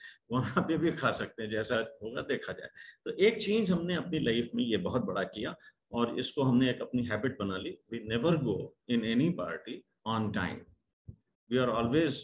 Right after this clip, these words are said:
late because we are super V I Ps। ये हमने अपने अंदर एक जज्बा बना लिया और इसकी वजह से हमारा काम कभी disturb नहीं हुआ,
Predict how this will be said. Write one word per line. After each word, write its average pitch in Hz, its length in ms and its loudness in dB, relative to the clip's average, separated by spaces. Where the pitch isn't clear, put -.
late 170 480 6
because 156 300 -8
we 139 120 -10
are 165 140 -10
super 175 420 -2
V 98 180 -4
I 87 120 -4
Ps। 82 300 -12
ये 170 140 2
हमने 135 340 2
अपने 123 260 -4
अंदर 117 460 -8
एक 135 140 -4
जज्बा 95 300 0
बना 80 360 -8
लिया 64 140 -12
और 143 120 4
इसकी 156 200 2
वजह 190 180 4
से 190 120 2
हमारा 202 220 4
काम 196 460 8
कभी 175 220 6
disturb 101 480 2
नहीं 85 180 -4
हुआ, - 180 -12